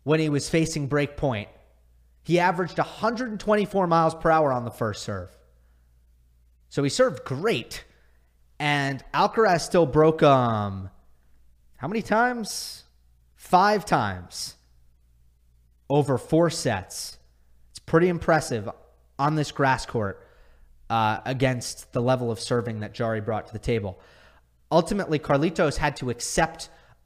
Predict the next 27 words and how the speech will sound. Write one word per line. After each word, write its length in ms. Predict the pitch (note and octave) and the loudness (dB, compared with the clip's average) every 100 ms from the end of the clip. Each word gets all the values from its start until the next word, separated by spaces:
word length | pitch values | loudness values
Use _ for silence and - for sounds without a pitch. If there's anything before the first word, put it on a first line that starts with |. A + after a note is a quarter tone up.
| - | -4
uh, 260 | B2+ A#2+ - | 0 0 -2
a 140 | C3 B2+ | -4 -2
role 520 | B2 E3+ A3 E3+ C3 | 6 8 10 8 2
in 100 | B2 | -2
this 240 | C3 - | -4 -4
match 260 | C#3 C3 - | -4 -4 -4
that 120 | B2+ | -4
he 60 | B2+ | 0
doesn't 300 | D#3+ D#3 C#3 | 0 -2 -6
like 180 | D3+ - | -8 -4
to 140 | B2 | -6
accept, 600 | - - G#3 E3 - - - _ _ _ - | -4 2 2 2 -6 -20 -20 _ _ _ -2
but 240 | D3+ - | -2 -2
he 140 | D#3 | -6
did 320 | C3 A2 F#3+ A#3+ | -6 -2 0 0
it. 420 | A#2+ - - - - _ _ _ - | -2 -10 -20 -20 -20 _ _ _ -10
He 120 | D#3 | 0
did 180 | A3+ F#3+ | 2 2
it. 240 | - - | -2 -10
He's 180 | C#3+ D3 | -8 -4
like, 280 | C#3+ C3+ - B2 | -2 -2 -4 -8
"I'm 140 | C3 | 0
not 200 | F3 G#3+ | 0 0
gonna 120 | A3+ | -4
be 140 | A3+ A#3 | -4 -6
in 80 | |
control. 760 | A3+ A3 - G3 G3 G3 G3 | -6 -10 -2 0 2 0 -6